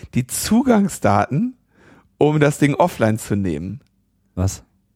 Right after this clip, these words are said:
Speaker 1: Ja. Ich weiß jetzt nicht, ich hab mir jetzt nicht die Mühe gemacht zu schauen, wo diese Seite gehostet ist. Ja, also T O ist ja, äh, von welch-, äh, von welcher, äh,
Speaker 2: Tonga.
Speaker 1: Tonga, ja. Ich, ich <laughs> weiß jetzt nicht, ob die ihren Server in,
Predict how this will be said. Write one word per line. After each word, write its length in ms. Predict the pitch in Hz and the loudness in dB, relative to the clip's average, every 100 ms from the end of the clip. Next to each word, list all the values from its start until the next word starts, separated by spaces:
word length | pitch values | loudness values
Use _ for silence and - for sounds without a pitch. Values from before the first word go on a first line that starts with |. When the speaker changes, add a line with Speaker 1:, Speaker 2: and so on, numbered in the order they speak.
| _ _ _ - | _ _ _ -4
Speaker 1:
Ja. 300 | 131 117 107 - - _ - - - _ | 0 2 0 -8 -20 _ -20 -20 -20 _
Ich 180 | 135 - | 0 2
weiß 300 | 131 175 - | 2 2 0
jetzt 200 | 156 165 | -2 0
nicht, 200 | 175 - | 0 0
ich 140 | 135 | 2
hab 120 | 156 | 2
mir 80 | 151 | 2
jetzt 160 | 143 151 | 0 0
nicht 180 | 165 | -2
die 60 | 151 | 0
Mühe 260 | 143 151 143 | 4 4 6
gemacht 320 | 135 131 - | 4 2 -2
zu 100 | 123 | -6
schauen, 400 | - 127 123 117 | 0 2 2 2
wo 160 | 127 | 2
diese 300 | 135 127 117 | 2 2 2
Seite 340 | 117 117 113 113 | 2 4 4 2
gehostet 560 | - 104 113 - 104 | 0 2 2 0 -6
ist. 240 | - - - | -4 -6 0
Ja, 100 | 107 | 2
also 180 | 120 123 | 2 -2
T 280 | - 123 | 2 2
O 200 | - 131 | 4 2
ist 160 | 127 - | 2 2
ja, 300 | 117 110 117 - - - - _ | 2 2 0 -4 -20 -20 -20 _
äh, 140 | 110 104 | 0 0
von 280 | - 107 | 0 0
welch-, 300 | 104 123 - | 2 0 0
äh, 80 | - | -8
von 240 | - - 110 | -6 -2 0
welcher, 560 | 120 - 113 113 113 | 0 2 2 2 0
äh, 120 | - 110 | 2 2
Speaker 2:
Tonga. 440 | 117 117 101 92 - _ _ _ _ _ | 2 2 2 2 -2 _ _ _ _ _
Speaker 1:
Tonga, 460 | - 135 139 110 98 | -6 -2 2 2 0
ja. 200 | - 127 151 143 - 156 | 2 2 0 -10 -16 -4
Ich, 280 | - - - | -2 -2 0
ich 320 | - - - | 0 0 -4
<laughs> 0 | |
weiß 260 | - 147 - | -4 -4 -6
jetzt 180 | - - | -4 -2
nicht, 160 | 156 | 0
ob 80 | - | 0
die 120 | - | 2
ihren 140 | 123 120 | 2 0
Server 380 | - 127 135 131 | 2 2 4 2
in, 160 | 135 | 0